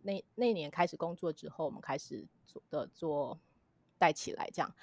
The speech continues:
然后主要的工作内容有两大块，一个是提供跨性别社群的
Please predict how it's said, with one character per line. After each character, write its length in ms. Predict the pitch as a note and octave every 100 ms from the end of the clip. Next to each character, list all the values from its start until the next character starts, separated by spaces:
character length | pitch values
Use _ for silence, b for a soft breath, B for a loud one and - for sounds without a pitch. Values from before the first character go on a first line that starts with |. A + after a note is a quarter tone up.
| B B B
然 120 | D3+
后 260 | G3 F3+
主 220 | E3+ F3 D#3
要 200 | B3 B3
的 300 | F#3+ E3+ D#3+
工 240 | - G3+
作 240 | G#3+ F#3 E3
内 260 | A3 G#3 D#3+
容 200 | D3 D3
有 200 | D3+ D3
两 180 | D3+ -
大 220 | D#3 D3
块， 240 | - D#3+
一 80 | F3
个 160 | A3 E3+
是 220 | - G3+
提 200 | - E3+
供 160 | G#3 A3
跨 140 | -
性 140 | A3
别 140 | F3+ C#3+
社 240 | - E3+
群 340 | E3 - A2 -
的 300 | C#3 A2